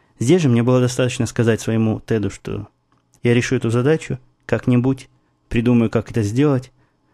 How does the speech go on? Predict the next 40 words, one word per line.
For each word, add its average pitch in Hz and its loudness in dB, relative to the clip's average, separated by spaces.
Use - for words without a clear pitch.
Я 117 2
ему, 117 4
опять 107 0
же, 101 -8
честно 113 -2
объяснил, 107 -2
насколько 113 -2
это, 104 -4
на 113 2
мой 113 2
взгляд, 110 -2
сложно 143 0
сделать. 123 0
И 165 -6
все, 127 0
от - -6
меня 123 4
отстали, 147 0
спросили, 123 -2
чего 120 0
мне 113 2
надо, 139 2
какие 127 0
мне 117 2
надо 110 0
условия 110 0
создать 120 0
для 127 0
этого. 107 -6
Там 104 -10
я 98 -6
попросил, 104 -6
чтобы 104 -4
не 101 2
звонили, 113 2
не 101 0
трогали, 127 0
голову 131 0
не 123 2
морочили. 120 -2